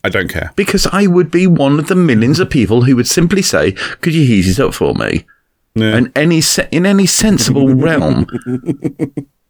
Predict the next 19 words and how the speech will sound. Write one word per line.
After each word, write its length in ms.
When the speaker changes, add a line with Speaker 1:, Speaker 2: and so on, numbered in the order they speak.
Speaker 2:
they 240
would 140
say, 420
"Yes, 280
of 60
course." 480
Two 160
seconds 400
later, 380
there 160
you 180
go. 280
There's 260
your, 300
there's 260
your 160
hot, 320
um, 340
Speaker 1:
Yeah. 160